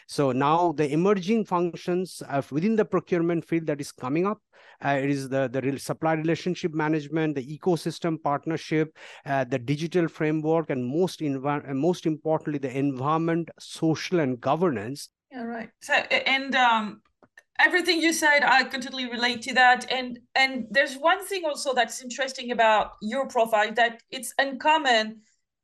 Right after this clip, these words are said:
Speaker 2: knowing that you have, of course, that procurement supply chain background, but you also have some,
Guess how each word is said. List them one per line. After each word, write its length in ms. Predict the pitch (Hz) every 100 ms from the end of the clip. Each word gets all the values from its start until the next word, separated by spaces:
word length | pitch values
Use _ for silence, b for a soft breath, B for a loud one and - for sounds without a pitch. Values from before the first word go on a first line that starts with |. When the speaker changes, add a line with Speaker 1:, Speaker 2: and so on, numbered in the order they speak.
| -
Speaker 2:
knowing 400 | 226 277 277 269
that 260 | 254 233 247
you 100 | 254
have, 260 | 262 320
of 160 | 254 -
course, 180 | 269 262
that 220 | 220 220
procurement 420 | 226 - 247 226
supply 220 | 226 - 226
chain 240 | 233 214
background, 520 | 226 226 220 185 185
but 160 | 214 208
you 60 |
also 380 | 240 254 269 285
have 280 | 262 233 226
some, 480 | - 220 214 202